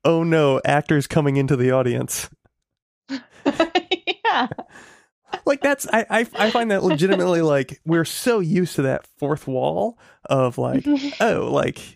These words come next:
Speaker 1: either, y-, you know, it's either just the T V or it's, uh, you know, I'm watching a walkthrough on YouTube. Um, and even if it's on a stage, like, they're on the stage. I just get to enjoy this.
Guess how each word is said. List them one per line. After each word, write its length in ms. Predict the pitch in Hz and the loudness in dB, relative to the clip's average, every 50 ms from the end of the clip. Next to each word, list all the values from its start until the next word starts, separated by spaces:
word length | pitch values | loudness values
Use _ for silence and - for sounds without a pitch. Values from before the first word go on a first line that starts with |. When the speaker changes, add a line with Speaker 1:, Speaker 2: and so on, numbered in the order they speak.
| _ _ - | _ _ -2
Speaker 1:
either, 320 | - 147 139 139 135 139 139 - | -2 0 0 0 0 -2 -4 -6
y-, 140 | 151 196 175 - 165 156 - | -8 -10 -10 -10 -16 -12 -4
you 80 | - 185 | -2 0
know, 180 | 151 131 123 - | 0 0 0 0
it's 160 | - 151 - | 0 0 2
either 220 | 139 127 120 131 | 0 0 0 -2
just 180 | 127 127 127 - | -2 -4 -6 -6
the 80 | - | -8
T 200 | - - - 151 131 | -12 -6 -4 -4 -4
V 380 | 123 139 190 214 208 208 208 196 | -2 -2 -2 0 0 2 2 2
or 120 | 156 131 | 2 2
it's, 200 | 127 123 - - - - | 0 -2 -4 -8 -10 -8
uh, 40 | 120 | -6
you 120 | 127 139 147 | -2 0 0
know, 120 | 135 123 | 0 2
I'm 120 | 123 139 139 | 0 0 0
watching 260 | 131 131 - 139 127 | 0 -2 -2 -2 -4
a 60 | 123 | -2
walkthrough 340 | 123 127 135 - - 147 123 | -2 -2 -2 -2 -2 -2 -2
on 100 | 123 131 | -2 -2
YouTube. 580 | 143 202 233 202 - 226 202 180 175 156 156 151 - - - - - - - - - | -2 -4 -4 -2 0 0 2 2 2 0 -2 -6 -10 -20 -20 -20 -20 -16 -8 -4 -2
Um, 480 | 131 127 123 123 - - 143 - - _ _ _ _ _ _ _ _ _ _ _ _ _ _ - - - _ _ _ _ _ - | 0 0 0 -2 -4 -6 -8 -10 -12 _ _ _ _ _ _ _ _ _ _ _ _ _ _ -20 -20 -20 _ _ _ _ _ -2
and 160 | - 170 175 | 0 2 2
even 160 | 190 196 190 | 4 4 2
if 100 | 185 160 | 2 2
it's 120 | 165 151 - | 0 0 0
on 120 | 151 139 | 0 -2
a 40 | - | -2
stage, 420 | - - - 196 185 156 143 131 | -4 0 0 2 2 2 0 0
like, 160 | - 139 143 - | -2 -2 -2 0
they're 160 | - 370 415 | 0 0 2
on 80 | 359 | 2
the 60 | 381 349 | 2 0
stage. 600 | - - - 453 453 440 339 175 131 - - - | -2 0 0 0 2 2 0 0 -2 -4 -8 -6
I 100 | - 294 | -4 -2
just 160 | 349 359 262 - | 0 0 0 -2
get 100 | 277 - | -2 0
to 80 | - 226 | 0 0
enjoy 340 | 180 147 - 170 156 139 | 0 2 2 2 2 2
this. 260 | - - 139 135 - | 2 0 -4 -4 -4